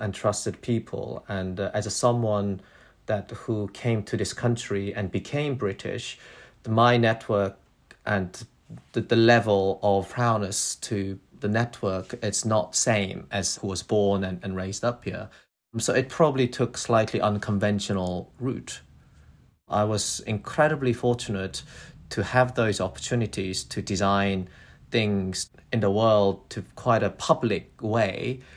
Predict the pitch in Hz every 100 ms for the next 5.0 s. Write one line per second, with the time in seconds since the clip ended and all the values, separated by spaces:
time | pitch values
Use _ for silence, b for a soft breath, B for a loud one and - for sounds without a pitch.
0 | B B B 139 127 - 123 143 147 156
1 | 117 95 - 123 120 - - - - -
2 | 131 127 - 127 208 226 175 - - 226
3 | 240 - 147 135 131 131 120 107 95 -
4 | - - - - - 107 107 95 -